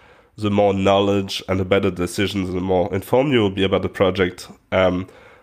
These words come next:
the, the better the decision making you'll be able to do in how to evolve the project. So therefore, we're gonna gi-,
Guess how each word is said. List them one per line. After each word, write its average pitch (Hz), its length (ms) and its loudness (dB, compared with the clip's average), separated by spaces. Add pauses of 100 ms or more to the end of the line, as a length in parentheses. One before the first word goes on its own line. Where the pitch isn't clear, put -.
(160)
the, 101 220 0 (200)
the 101 140 -2
better 113 260 2
the 101 100 -4
decision 104 560 0 (100)
making 95 420 0 (100)
you'll 95 320 0
be 98 160 -2
able 92 140 -2
to - 120 -14
do 151 500 0
in 101 140 -2
how 98 240 0
to 95 220 -2
evolve 98 300 0
the 101 80 -8
project. - 520 -2 (460)
So - 160 -2
therefore, 113 500 2
we're 113 200 2
gonna 117 200 2
gi-, 104 220 -6